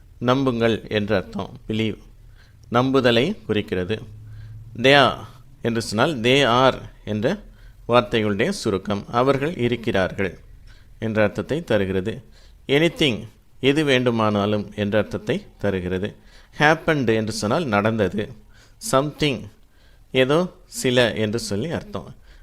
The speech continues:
"I need something", எனக்கு ஏதாவது வேணும். "Do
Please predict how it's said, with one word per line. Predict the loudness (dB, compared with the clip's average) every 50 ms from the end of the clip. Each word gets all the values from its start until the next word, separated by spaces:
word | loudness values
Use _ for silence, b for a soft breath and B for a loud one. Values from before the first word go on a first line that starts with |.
| b b b
"I | 2 4 4 4 2
need | 2 0 0 -2 -2 -2 -2
something", | -2 -2 -2 -2 -4 -4 -4 -4 -6 -10 -16 -20 -20 -18 -8 -4
எனக்கு | -2 -2 -2 -2 -2 -2
ஏதாவது | 0 2 2 4 4 2 2 0 -4 -6 -4
வேணும். | -2 -2 0 -2 -2 -4 -8 -10 -18 -20 -20 -20 b b b b b b 2
"Do | 4 4 4